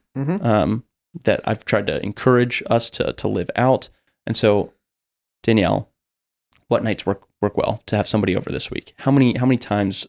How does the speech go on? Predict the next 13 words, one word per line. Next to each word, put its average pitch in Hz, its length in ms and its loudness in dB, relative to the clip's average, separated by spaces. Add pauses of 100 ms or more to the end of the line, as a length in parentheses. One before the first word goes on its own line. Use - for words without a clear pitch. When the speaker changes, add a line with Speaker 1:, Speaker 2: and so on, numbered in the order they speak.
Speaker 2:
a 110 40 0
week 98 200 -4
should - 160 -6
we 85 60 -4
have - 180 -6
people 95 280 -4
over? - 260 -2
What, 113 260 0
what 117 120 2
are, 110 160 -2 (320)
what's 139 180 2
good 117 300 2
for 104 460 0